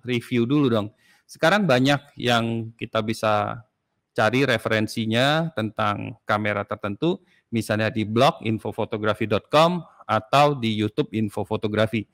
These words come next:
Biasanya kamera-kamera yang terbaru kita bahas,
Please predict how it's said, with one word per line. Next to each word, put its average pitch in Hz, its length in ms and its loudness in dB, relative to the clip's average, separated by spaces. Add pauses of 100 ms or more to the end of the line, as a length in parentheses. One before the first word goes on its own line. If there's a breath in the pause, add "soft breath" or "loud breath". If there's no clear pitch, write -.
(420 soft breath)
Biasanya 165 400 4
kamera-kamera 127 720 2
yang 117 80 -4
terbaru 139 560 2 (240)
kita 110 320 0
bahas, 123 480 0